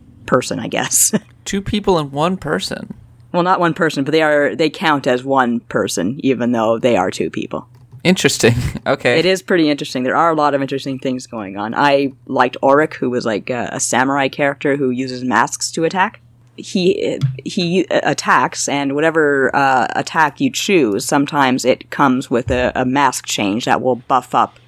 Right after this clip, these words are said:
Speaker 1: your, uh, stats at the same time. Like, if you equip, if you use a, a, an attack that will equip, like, uh, a Tengu mask, for example, it means, like,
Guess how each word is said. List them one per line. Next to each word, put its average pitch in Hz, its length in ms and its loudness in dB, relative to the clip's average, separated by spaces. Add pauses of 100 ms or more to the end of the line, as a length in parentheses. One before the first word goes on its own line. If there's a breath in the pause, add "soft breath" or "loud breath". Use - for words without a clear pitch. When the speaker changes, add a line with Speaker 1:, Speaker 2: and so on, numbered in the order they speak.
(300 soft breath)
Speaker 1:
your, 123 560 2
uh, 117 300 2
stats - 520 0
at - 60 -10
the 117 60 -2
same 123 240 0
time. 120 320 2
Like, 117 240 0 (120)
if - 120 -6
you 135 120 4
equip, 127 360 0 (220)
if 147 120 -2
you 180 60 4
use 185 140 4
a, 160 100 2
a, - 500 0
an 139 80 4
attack 135 420 0
that 139 140 2
will 131 160 4
equip, 131 400 0
like, 120 300 2 (720 soft breath)
uh, 127 440 2
a 135 60 2
Tengu 175 360 2
mask, 123 380 2
for 135 140 2
example, 127 400 2
it - 100 -2
means, 139 320 2
like, 117 300 2